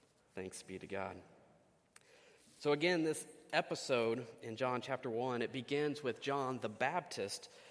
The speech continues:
giving his testimony, his authoritative witness about who Jesus is, saying, "And I myself have seen and have testified that this is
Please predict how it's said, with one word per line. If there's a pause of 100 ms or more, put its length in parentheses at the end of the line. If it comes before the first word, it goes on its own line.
(200)
giving (340)
his
testimony,
his
authoritative
witness
about
who (140)
Jesus (340)
is, (760)
saying, (480)
"And
I
myself
have
seen
and
have
testified (360)
that
this
is